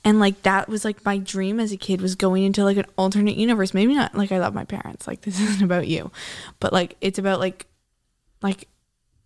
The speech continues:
that's so sick. And the anim-, and the stop motion is awesome. And it's just a c-,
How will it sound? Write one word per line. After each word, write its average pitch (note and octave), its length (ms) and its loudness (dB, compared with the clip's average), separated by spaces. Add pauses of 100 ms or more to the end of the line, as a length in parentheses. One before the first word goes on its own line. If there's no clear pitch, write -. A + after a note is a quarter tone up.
(180)
that's A#3 300 -2
so A3 360 -2
sick. - 720 -4 (360)
And A3 120 2
the - 80 -8
anim-, A3+ 300 -2 (160)
and A3+ 200 2
the G3 220 4
stop - 300 0
motion B3 480 0 (540)
is G#3+ 260 6 (520)
awesome. G3+ 640 0 (760)
And G#3+ 140 2
it's G#3+ 100 2
just A#3 180 4
a A#3+ 60 4
c-, - 380 -10